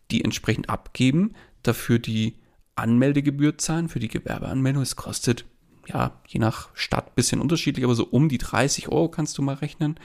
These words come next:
Nagel mich da bitte nicht fest, die genauen Zahlen kenne ich nicht oder habe ich jetzt nicht im Kopf. Und ja, du siehst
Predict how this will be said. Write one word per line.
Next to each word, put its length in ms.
Nagel 260
mich 140
da 100
bitte 220
nicht 200
fest, 340
die 80
genauen 340
Zahlen 300
kenne 220
ich 140
nicht 220
oder 140
habe 100
ich 60
jetzt 160
nicht 100
im 100
Kopf. 360
Und 460
ja, 260
du 100
siehst 480